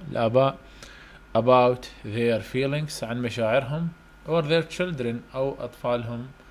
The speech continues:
will feel lonely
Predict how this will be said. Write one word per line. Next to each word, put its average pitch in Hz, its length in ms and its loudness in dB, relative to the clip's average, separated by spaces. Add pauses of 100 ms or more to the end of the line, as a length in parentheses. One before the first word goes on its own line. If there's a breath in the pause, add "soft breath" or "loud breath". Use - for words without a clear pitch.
(320 soft breath)
will 110 160 -6 (140)
feel 147 240 -6 (1700)
lonely 113 440 -6